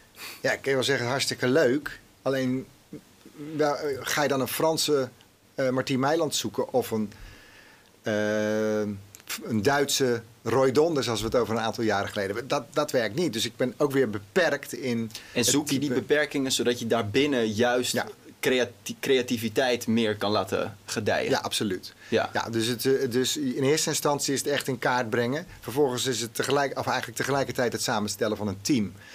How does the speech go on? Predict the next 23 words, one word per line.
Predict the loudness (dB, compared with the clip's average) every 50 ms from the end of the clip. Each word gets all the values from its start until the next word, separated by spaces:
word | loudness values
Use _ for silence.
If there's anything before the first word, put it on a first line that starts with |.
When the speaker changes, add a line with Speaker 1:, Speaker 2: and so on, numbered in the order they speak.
| -20 -20 -20 -20 -20 -14 -8
Speaker 1:
Want | -6 -6 -6
ik | -4 -4 -4
moet | -4 -4
een | -4 -6 -6
team | -2 0 2 2 2
hebben | 2 2 2 2 2 2
wat | 2 0 0 -2 -4
verder | -14 -10 -2 0 2 2 2 2 0
gaat | 0 -2 -2 -2 -2
dan | -2 -2 0
alleen | 0 0 0 0 0 0
maar | -2 -2
mijn | -2 0 0 0 0 0
Nederlandse | 2 2 2 2 0 0 0 -2 -2 -6
beperking, | -8 -8 -4 0 2 2 2 2 0 -2 -4 -2 -2 -2
hè. | -2 -2 -2
Dus | -4 -4 -4 -4
er | -6
zit | -8 -8 -10 -8 -4
een | -2
Duitser | 0 0 0 0 0 -2 -4 -4 -2
in | -2 -2 -2 -2
en | -4 -4 -6